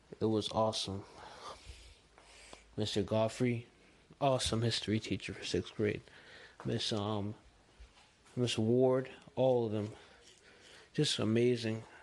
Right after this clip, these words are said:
how those three years passed by so quickly. They were right, it's gonna be a clique. Everyone. Met the principal, met everybody. Miss Williams was a nice teacher, too. <laughs> Yes, yes, yes, yes, yes.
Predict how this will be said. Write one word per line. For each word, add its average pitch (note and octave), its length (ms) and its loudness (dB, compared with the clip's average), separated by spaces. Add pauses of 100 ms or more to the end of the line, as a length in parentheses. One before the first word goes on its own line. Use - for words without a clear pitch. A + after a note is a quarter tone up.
(100)
how G#2+ 140 4
those A2 200 4
three A#2+ 220 0
years A2+ 240 0
passed A#2+ 340 -4
by G#2+ 140 -6
so A2+ 200 0
quickly. - 480 -4 (920)
They A#2 160 4
were A2+ 80 4
right, A#2 160 4
it's G#2+ 140 0
gonna G#2+ 100 -2
be G#2 200 0
a F2+ 60 0
clique. - 480 -2 (380)
Everyone. G#2 560 -4 (840)
Met A2+ 300 -2
the - 60 -14
principal, A#2+ 560 -2
met A2+ 180 0
everybody. A#2 600 2 (340)
Miss A2+ 180 -2
Williams A#2+ 480 2
was A2+ 140 0
a A2+ 60 -4
nice A2+ 320 0
teacher, B2 320 -2
too. B2 380 0 (1500)
<laughs> A#2 80 -12 (480)
Yes, A#2 420 -4
yes, A#2 300 -4
yes, A2+ 280 2
yes, G#2+ 300 2
yes. - 440 -6